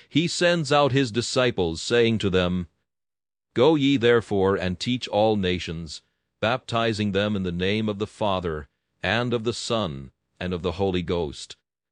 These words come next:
The word goes forth with divine authority, saying,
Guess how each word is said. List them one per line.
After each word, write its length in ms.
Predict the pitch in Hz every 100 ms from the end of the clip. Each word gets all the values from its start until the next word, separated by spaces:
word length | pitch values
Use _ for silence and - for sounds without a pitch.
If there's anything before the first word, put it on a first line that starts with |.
| _ _ _ _
The 100 | 85
word 320 | 90 120 120
goes 300 | 110 120 113
forth 400 | - 117 117 110
with 180 | 110 95
divine 440 | 101 101 117 123
authority, 520 | 120 - 127 117 95
saying, 540 | 87 - 104 101 92